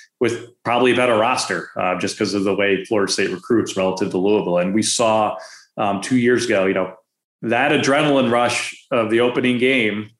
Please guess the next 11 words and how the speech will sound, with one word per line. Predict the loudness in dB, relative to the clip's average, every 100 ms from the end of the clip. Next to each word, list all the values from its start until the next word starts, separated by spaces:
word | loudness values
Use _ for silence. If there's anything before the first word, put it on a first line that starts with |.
| _
of | -6 -2
playing | 0 2 2
a, | 0
a | 0
Notre | 0 2
Dame | 2 0
team | 0 -2
coming | -2 -2 0
off | -2 -4
a |
playoff | -4 0 2 2 0